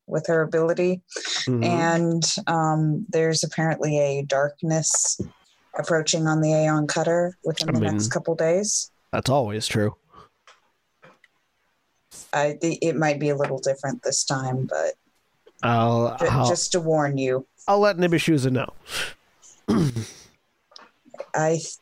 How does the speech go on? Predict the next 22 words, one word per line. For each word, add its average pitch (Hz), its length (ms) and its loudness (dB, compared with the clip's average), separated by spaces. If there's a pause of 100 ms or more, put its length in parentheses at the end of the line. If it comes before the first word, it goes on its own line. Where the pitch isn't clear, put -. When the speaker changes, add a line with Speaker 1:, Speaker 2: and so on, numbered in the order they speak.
(140)
Speaker 1:
believe 180 540 2
that 151 200 0
was 139 200 0
everything. - 520 -6 (2000)
Speaker 2:
All 104 260 0
right. - 260 0
When 117 160 0
you 156 100 2
guys 180 340 0 (100)
submit 160 320 -2
a 185 40 2
report, 165 420 0
you 143 180 0
submit 165 400 0
a 185 60 2
report. 180 540 0 (200)
You 131 180 0
hear 131 240 0
him 123 260 2 (220)
sort - 200 2
of, 143 120 -4
like, 147 180 0